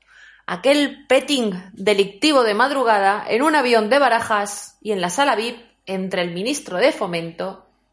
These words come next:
y Delcy Rodríguez, la vicepresidenta y genocida con silueta de búcaro de Maduro,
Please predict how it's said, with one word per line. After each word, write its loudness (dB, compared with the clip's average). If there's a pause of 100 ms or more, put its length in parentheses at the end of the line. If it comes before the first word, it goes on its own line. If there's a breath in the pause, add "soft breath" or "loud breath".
(240)
y -12
Delcy -6
Rodríguez, -2 (720 soft breath)
la 0
vicepresidenta -2
y -6
genocida -2
con -2
silueta 0
de -6
búcaro 0
de 2
Maduro, 2